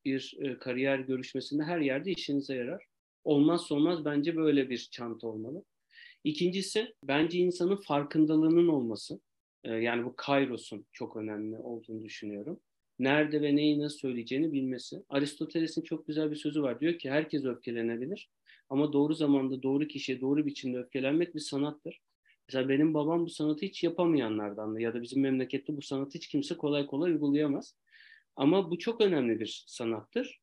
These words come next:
Bu öfkeden biz bunu çıkarıp iletişime entegre ettiğimizde doğru zamanda, doğru biçimde, doğru ifadeyle, doğru teknikle anlatmak bence bir maharet. Yani ama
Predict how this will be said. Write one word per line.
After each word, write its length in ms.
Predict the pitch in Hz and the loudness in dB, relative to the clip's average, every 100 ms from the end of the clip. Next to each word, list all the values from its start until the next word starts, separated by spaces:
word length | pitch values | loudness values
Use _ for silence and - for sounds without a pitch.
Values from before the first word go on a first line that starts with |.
| _ | _
Bu 180 | 165 165 | 4 4
öfkeden 580 | 151 - 160 156 165 160 | 4 2 2 4 2 2
biz 140 | 143 | 2
bunu 180 | 151 151 | 2 2
çıkarıp 460 | - 156 151 151 | -2 0 0 -2
iletişime 680 | 151 135 - - 165 160 165 _ _ - | -6 -6 -8 2 2 2 -2 _ _ -6
entegre 420 | 117 131 123 165 | -4 -4 0 0
ettiğimizde 600 | 170 117 113 117 220 277 _ _ _ _ | 0 -2 -2 0 -2 -2 _ _ _ _
doğru 220 | 135 139 156 | 0 2 2
zamanda, 640 | 151 139 135 135 143 135 | 4 4 4 2 0 0
doğru 360 | 127 131 143 147 | 0 2 0 -2
biçimde, 440 | 147 - 120 120 | -4 -6 -4 -2
doğru 240 | 123 127 | -2 0
ifadeyle, 720 | 160 165 135 127 123 117 117 113 | 0 0 -2 -2 0 0 -2 -2
doğru 260 | 127 143 | -2 -2
teknikle 640 | 147 139 - 117 - 123 123 | -2 -6 -6 -8 -2 -4 -2
anlatmak 560 | - 127 123 120 175 220 _ | -6 -4 -4 -4 -4 -6 _
bence 340 | 139 131 151 170 | -2 0 -2 2
bir 180 | 170 170 | 2 4
maharet. 460 | 139 143 139 - | 2 2 0 2
Yani 220 | 151 190 | 4 4
ama 300 | 196 240 226 | 2 0 -2